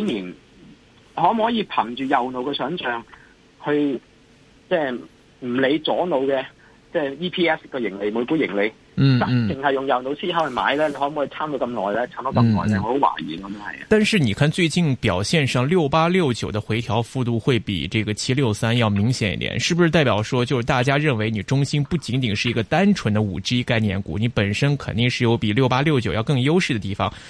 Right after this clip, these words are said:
Speaker 2: 所以在這個單純的五G方面反應，在六八六九方面的負面反應會比七六三明顯？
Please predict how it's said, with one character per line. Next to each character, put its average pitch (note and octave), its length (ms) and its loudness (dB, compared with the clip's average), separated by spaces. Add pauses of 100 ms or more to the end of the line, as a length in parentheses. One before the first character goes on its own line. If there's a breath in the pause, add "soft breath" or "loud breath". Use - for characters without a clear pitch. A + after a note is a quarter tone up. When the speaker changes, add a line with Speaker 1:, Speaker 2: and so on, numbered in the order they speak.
(120)
Speaker 2:
所 - 180 2
以 D3+ 100 4
在 D3 280 0
這 D3 100 -4
個 C#3 80 -2
單 G3 240 0
純 E3 120 0
的 C#3+ 60 2
五 A2 220 0
G F#3 220 -2
方 G3 160 2
面 E3 140 6
反 F2+ 220 -2
應， A2+ 80 0
在 C3 100 0
六 C#3 140 0
八 C3 140 2
六 C#3 180 2
九 G#2 140 0
方 B2 180 -2
面 B2+ 140 2
的 A2 80 2
負 F#3 240 -2
面 A#2 180 2
反 C2 180 -4
應 F2 80 -4
會 A#2 120 -2
比 G2+ 120 -2
七 - 260 -4
六 B2+ 140 0
三 G2+ 160 -2
明 G2+ 140 0
顯？ - 140 -6